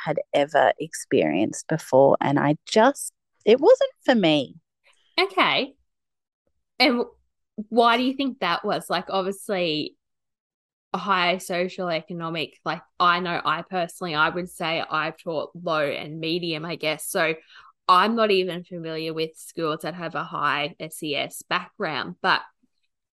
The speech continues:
Speaker 2: why do you think that wasn't for you? Like, obviously, it wasn't really what you were probably picturing when you were moving to Alice Springs, but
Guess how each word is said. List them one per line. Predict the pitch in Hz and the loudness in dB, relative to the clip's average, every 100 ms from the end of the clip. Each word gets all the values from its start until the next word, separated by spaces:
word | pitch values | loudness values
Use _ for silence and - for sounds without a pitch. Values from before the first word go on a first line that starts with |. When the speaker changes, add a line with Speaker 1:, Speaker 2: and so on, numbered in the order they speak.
| _ - | _ -8
Speaker 2:
why | 202 220 226 247 | 0 4 4 2
do | |
you | 247 254 | -2 -2
think | 220 208 208 | -4 -4 -4
that | 175 175 | -4 -2
wasn't | 180 185 170 202 | -2 -4 -6 -6
for | |
you? | 180 180 165 | -4 -2 0
Like, | 160 - | -2 0
obviously, | 190 196 202 180 160 - | -2 -2 -2 -2 -2 -4
it | 175 | -6
wasn't | 175 165 160 - | -4 -6 -8 -8
really | 160 160 | -6 -6
what | 170 - 170 | -6 -6 -8
you | 165 | -10
were | 170 160 139 160 - _ _ _ - | -6 -4 -4 -6 -10 _ _ _ -4
probably | 185 175 | -2 -4
picturing | - 190 - 202 170 175 | -6 -8 -8 -6 -6 -4
when | 165 | -6
you | 156 160 | -4 -4
were | 165 | -4
moving | 170 165 175 170 | -6 -6 -6 -8
to | 135 | -6
Alice | 131 175 - | -6 -6 -10
Springs, | - 139 107 180 - - | -8 -8 -8 -14 -12 0
but | 147 | 0